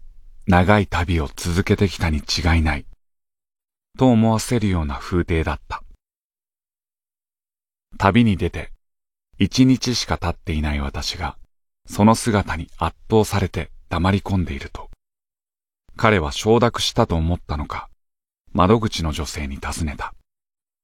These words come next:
「ツインでエアコンディションがつくといくらだい？」「七十五香港ドル。」その返事を聞くと、彼は、「ほら」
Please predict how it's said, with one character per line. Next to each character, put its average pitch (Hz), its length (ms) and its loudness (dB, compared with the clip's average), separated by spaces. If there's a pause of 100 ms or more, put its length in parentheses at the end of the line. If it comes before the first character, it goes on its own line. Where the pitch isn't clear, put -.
(2000)
「ツ 135 160 4
イ 160 160 6
ン 147 100 6
で 98 200 4
エ 98 140 4
ア 131 140 4
コ 131 200 0
ン 131 40 4
デ 127 80 2
ィ - 20 0
シ 113 120 0
ョ 98 40 4
ン 85 60 2
が 73 100 -2
つ - 140 -10
く - 80 -8
と - 180 -4
い 98 120 0
く 90 100 4
ら 76 80 2
だ 73 140 -2
い？」 - 120 -6 (1800)
「七 127 300 6
十 113 240 0
五 101 160 4
香 101 240 0
港 98 240 0
ド 87 120 2
ル。」 78 140 -6 (2250)
そ - 160 2
の 120 100 6
返 127 180 4
事 113 120 2
を 95 60 0
聞 - 160 -12
く - 80 -10
と、 71 200 -8 (220)
彼 82 220 -2
は、 67 240 -12 (680)
「ほ 90 120 2
ら」 85 220 -2